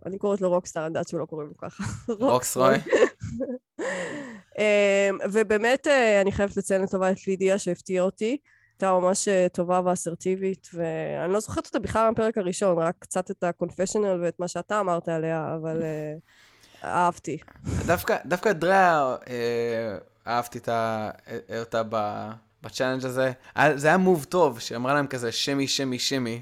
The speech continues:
Speaker 2: שזה
Speaker 1: נכון, נכון, היא גם דיברה איתם טוב.
Speaker 2: זה, זה כאילו, זה, זה, זה מילה כזה מאוד מאוד ספציפית, אבל זה בדיוק מה שהייתה צריכה שהם יעשו.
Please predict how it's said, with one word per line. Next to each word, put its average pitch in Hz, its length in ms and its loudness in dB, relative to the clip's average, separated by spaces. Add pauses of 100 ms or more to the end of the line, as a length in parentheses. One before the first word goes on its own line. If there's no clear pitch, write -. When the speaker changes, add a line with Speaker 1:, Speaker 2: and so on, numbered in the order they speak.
Speaker 2:
שזה 113 480 -4
Speaker 1:
נכון, 214 420 4
נכון, 202 320 2
היא 202 160 -4
גם 233 200 2
דיברה 220 260 2
איתם 180 240 0
טוב. 175 360 -2 (140)
Speaker 2:
זה, 147 200 4
זה 147 160 -2
כאילו, 151 260 4
זה, 139 160 -2
זה, 131 420 4 (140)
זה 127 160 -6
מילה 131 180 2
כזה 175 180 2
מאוד 160 320 6
מאוד 170 160 4
ספציפית, 185 500 0
אבל 135 100 0
זה 127 140 -4
בדיוק 156 360 0
מה 143 120 2
שהייתה 131 220 -4
צריכה 139 200 -6
שהם 131 200 -2
יעשו. 110 340 -4